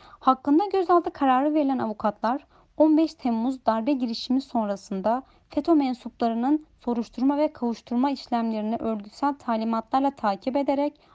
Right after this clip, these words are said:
avukatlık faaliyeti görüntüsü adı altında örgüt lehine yönlendirmek ve böylece örgütsel faaliyetlere katılmış olmakla suçlanıyor. On altı Eylül iki bin yirmi tarihinde basında yer alan haberlerden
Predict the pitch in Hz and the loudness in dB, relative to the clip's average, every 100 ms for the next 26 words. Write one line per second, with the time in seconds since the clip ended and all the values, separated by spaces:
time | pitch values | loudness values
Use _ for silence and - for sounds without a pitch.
0 | _ 226 220 240 226 294 - 254 240 233 | _ -8 -4 -4 -4 -6 -2 -2 0 -2
1 | 233 262 240 233 226 - 285 269 277 285 | -4 -4 -2 -2 -4 -2 0 2 2 0
2 | 277 226 202 202 254 _ _ _ 233 226 | -2 -6 -4 -4 -6 _ _ _ -6 -4
3 | 254 285 240 220 262 240 220 202 196 196 | -4 -4 -4 -2 -2 -2 -2 -2 -2 -4
4 | 196 208 339 349 _ - _ - 226 196 | -4 0 0 0 _ -20 _ -2 -2 0
5 | 254 349 311 277 254 233 220 - 285 302 | 0 2 0 0 -2 -4 -4 -4 -2 -2
6 | - 240 233 233 262 277 - 240 226 262 | -2 -2 -2 -4 -2 -4 -4 -8 -2 -2
7 | - 214 214 269 302 - 240 - 220 208 | -2 -6 -2 -2 -2 -2 -8 -6 -6 -6
8 | 208 - _ _ _ _ _ - _ _ | -8 -14 _ _ _ _ _ -20 _ _
9 | _ _ - 339 415 415 381 277 269 247 | _ _ 4 4 6 2 2 2 2 -2
10 | - 277 277 247 254 302 277 247 208 208 | -2 2 4 4 0 -2 0 -2 -2 -2
11 | 214 220 220 233 247 254 254 262 269 226 | 0 -2 0 -2 0 0 0 0 0 -2
12 | 202 196 190 185 175 220 277 | 0 0 0 -2 -2 -4 -4